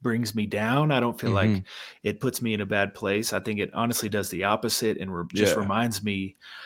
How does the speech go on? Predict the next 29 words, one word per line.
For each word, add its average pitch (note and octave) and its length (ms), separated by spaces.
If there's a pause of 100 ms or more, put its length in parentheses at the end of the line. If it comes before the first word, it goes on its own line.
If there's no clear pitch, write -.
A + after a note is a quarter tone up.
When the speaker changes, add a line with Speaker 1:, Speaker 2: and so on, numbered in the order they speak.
(200)
Speaker 1:
you G#2 120
know, G2 140
like, F2 340 (960)
look C#3 320
at, B2 240
look D#3 300
at A2+ 220
the A2+ 80
life A2 280
you G#2+ 80
have F2 240
now. F2+ 420
You A2 140
have G2+ 280 (420)
an A2+ 140
amazing A2+ 520
wife. A2 520 (360)
Um, F#2 380 (140)
you're G#2+ 360 (380)
walking A2+ 500
and F#2+ 160
following G#2+ 440
Jesus, B2 840
and F2+ 440
that's, G#2 480 (360)
you G2+ 140
know, G2 140
the F#2 100
best, G2 500